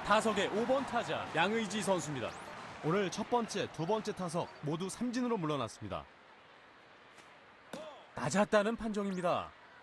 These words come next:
백오십사 킬로미터 빠른 공. 이 구 맞겠습니다. 이 구는 스트라이크입니다.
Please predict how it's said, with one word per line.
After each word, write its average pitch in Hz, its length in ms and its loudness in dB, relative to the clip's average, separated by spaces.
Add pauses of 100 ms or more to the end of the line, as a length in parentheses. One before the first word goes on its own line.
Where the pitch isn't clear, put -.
백오십사 220 640 0
킬로미터 254 480 0
빠른 254 320 -2
공. 135 280 -2 (460)
이 202 120 2
구 233 100 2
맞겠습니다. 151 580 0 (1300)
이 254 160 2
구는 285 300 0
스트라이크입니다. 320 640 0